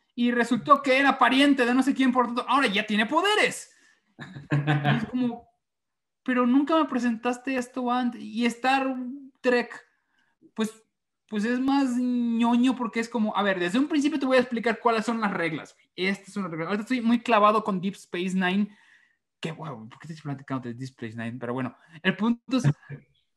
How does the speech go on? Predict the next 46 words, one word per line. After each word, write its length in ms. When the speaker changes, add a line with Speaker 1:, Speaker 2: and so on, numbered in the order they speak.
Speaker 1:
es 100
una 80
serie 220
que 60
pasó 160
en 60
los 60
noventas, 420
que 120
estaba 220
el 60
auge 380
de, 340
de, 460
de 160
Next 280
Generation, 580
que 100
era 180
el 120
Capitán 400
Picard 680
y 160
las 160
aventuras 600
del 320
gran, 1080
el 200
gran 220
crew. 380
Y 60
de 80
repente 280
dijo, 800
eh, 340
este, 340
creo 280
que 80
Paramount, 420
"¿Por 100
qué 100
no 60
me 80
hacen 200
otra 200
serie?". 460